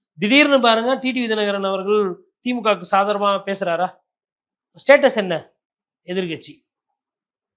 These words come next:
விஜய் பத்தி ஃபர்ஸ்ட் பா-, அவர் தான் சொன்னாரு, "விஜய் தலைமையில அது நடக்கும், இது நடக்கும்." என்னை-, என்னைக்கு எடப்பாடி பழனிசாமி விஜய் அவர்களை லைட்டா சாஞ்சு கொஞ்சம் சப்போர்ட் பண்ணி பேசினாரோ, விஜய் அவர்களை வந்து அவருமே வந்து இப்போ பி ஜே பி ஒரு மாதிரி விமர்சனம் பண்றாரு.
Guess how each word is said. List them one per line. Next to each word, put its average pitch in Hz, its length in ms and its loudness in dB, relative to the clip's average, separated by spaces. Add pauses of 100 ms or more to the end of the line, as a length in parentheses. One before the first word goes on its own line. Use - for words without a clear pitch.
(180)
விஜய் 226 360 2
பத்தி 208 240 -4
ஃபர்ஸ்ட் 208 280 -6
பா-, 196 240 -4
அவர் 220 300 -2
தான் 269 160 6
சொன்னாரு, 214 380 0 (200)
"விஜய் 185 300 -2
தலைமையில 202 320 -2
அது 190 220 0
நடக்கும், 196 300 -2
இது 190 160 -2
நடக்கும்." 185 400 -4 (200)
என்னை-, 202 360 -4
என்னைக்கு 233 420 2
எடப்பாடி 240 320 0
பழனிசாமி 196 460 -2
விஜய் 185 220 -2
அவர்களை 180 400 -2
லைட்டா 202 440 2
சாஞ்சு 208 320 -2
கொஞ்சம் 175 360 -6
சப்போர்ட் 202 200 -4
பண்ணி 170 160 -6
பேசினாரோ, 151 760 -4 (640)
விஜய் 269 280 2
அவர்களை 233 360 6
வந்து 262 280 2
அவருமே 254 380 6
வந்து 233 180 -2
இப்போ 202 380 0
பி 226 120 0
ஜே 226 180 2
பி 190 400 -2
ஒரு 208 160 -2
மாதிரி 226 280 2
விமர்சனம் 196 520 -2
பண்றாரு. 131 240 -12